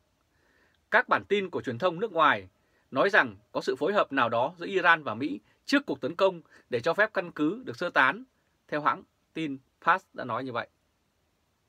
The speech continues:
Điều đặc biệt,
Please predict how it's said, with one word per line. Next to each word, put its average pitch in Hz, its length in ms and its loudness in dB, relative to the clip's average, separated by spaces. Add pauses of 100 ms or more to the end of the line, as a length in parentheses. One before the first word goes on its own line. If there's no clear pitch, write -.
(2750)
Điều 165 140 0
đặc 165 140 6
biệt, 170 220 0